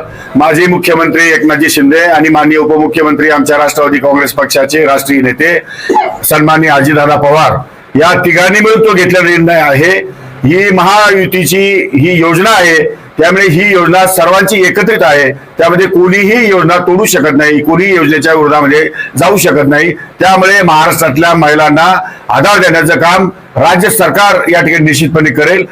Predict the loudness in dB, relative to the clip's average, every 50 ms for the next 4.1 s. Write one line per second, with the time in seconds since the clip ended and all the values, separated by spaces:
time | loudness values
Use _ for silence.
0 | -12 -20 -8 -4 -2 -2 -2 -2 0 0 0 0 0 0 0 0 0 0 2 2
1 | 2 2 0 0 0 0 0 0 0 0 2 2 2 0 0 -2 -6 -10 -14 -8
2 | -4 -2 0 0 0 0 0 0 0 0 0 0 0 0 0 0 0 0 0 0
3 | 0 0 0 0 0 0 2 2 2 2 2 2 2 2 0 0 0 0 0 0
4 | 0 0